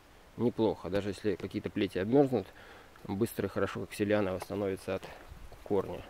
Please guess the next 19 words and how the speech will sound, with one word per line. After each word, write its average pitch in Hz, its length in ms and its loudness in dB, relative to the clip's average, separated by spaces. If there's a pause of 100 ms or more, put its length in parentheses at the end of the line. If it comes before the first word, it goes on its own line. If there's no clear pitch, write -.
(2500)
Вот 160 200 8
это 165 160 8
вот 135 120 6
мой 131 340 10
знаменитый 120 540 8
новый 113 200 8
бамбук 113 560 6 (160)
Саза 107 360 2
Вича. 139 440 2 (460)
В - 40 -20
таком - 280 -14
х-, - 200 -18
хорошем 95 400 -6
состоянии 101 440 -2
она 92 160 -2
сейчас - 400 -8 (580)
подошла 98 360 -2
к 92 60 -2
зиме. 131 420 4